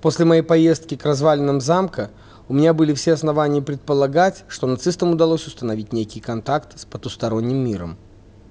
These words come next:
Известно, что помимо вызова демонов,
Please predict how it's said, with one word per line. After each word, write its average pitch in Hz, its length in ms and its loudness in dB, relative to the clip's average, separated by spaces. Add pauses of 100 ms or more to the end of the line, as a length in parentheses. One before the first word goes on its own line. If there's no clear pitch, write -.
(800)
Известно, 165 440 0
что 151 400 2
помимо 156 420 2
вызова 156 380 0
демонов, 151 540 0